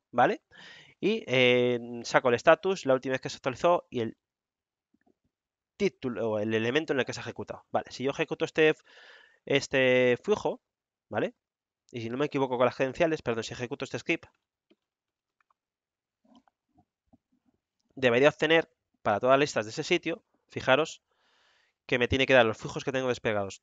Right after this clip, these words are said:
Copiar documento, cuando se ejecutó la última vez, en qué estado está, suspendido, iniciado, etcétera, ¿vale? <clears throat> Entonces, bueno, esto es una forma muy rápida de hacer una auditoría del estado de ejecución de los flujos que tenga desplegados, pues, en un SharePoint Online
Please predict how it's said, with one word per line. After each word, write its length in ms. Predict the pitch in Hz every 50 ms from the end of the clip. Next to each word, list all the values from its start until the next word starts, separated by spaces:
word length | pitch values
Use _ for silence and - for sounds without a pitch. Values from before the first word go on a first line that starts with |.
| _ -
Copiar 280 | - 113 - 131 123
documento, 560 | 120 123 - 131 127 143 170 175 160 - 180 -
cuando 540 | - - 135 127 120 120 120 117 113 113 110
se 100 | - 117
ejecutó 320 | - - - 117 - 123
la 60 | 123
última 240 | 120 117 - 123 113
vez, 580 | 117 131 147 156 156 160 165 165 - - - _ _ - - - _ _ - _
en 200 | - - 120 113
qué 100 | - 123
estado 220 | 117 - 117 110 107
está, 200 | - - 143 143
suspendido, 640 | - 143 - - - 110 113 127 135 135 135 127
iniciado, 640 | 120 117 110 - - 143 143 139 135 139 139 139 - _ -
etcétera, 480 | - 135 - 113 104 - - 95 - _ _ _ _ _
¿vale? 260 | - 113 131 185 233 _ _ _ _ _ _ _ _ _ _ _ _ _ _ _ _ _ _ _ _ _ _ _ _ _ _ _ -
<clears throat> 0 |
Entonces, 480 | - 160 139 127 107 120 147 143 143
bueno, 120 | 143 143 135
esto 140 | - -
es 60 | 160 170
una 120 | 196 220
forma 280 | - 202 190 175 160 143
muy 140 | 151 175
rápida 300 | 170 170 185 185 185 170
de 60 | 160 151
hacer 180 | - 170 160
una 140 | 160 160 156
auditoría 340 | 160 156 156 160 151 165 170
del 100 | 151 139
estado 240 | 131 - - 147 147
de 40 |
ejecución 340 | 143 139 - 151 143 165 156
de 60 | 135
los 140 | 117 117 117
flujos 280 | - 170 - - 165 -
que 100 | - 139
tenga 200 | - 135 135 135
desplegados, 400 | 131 - - 131 123 131 139 -
pues, 220 | - - 104 - -
en 60 | 110
un 60 | 113
SharePoint 380 | - - 127 123 - 127 123 120
Online 260 | 120 123 135 147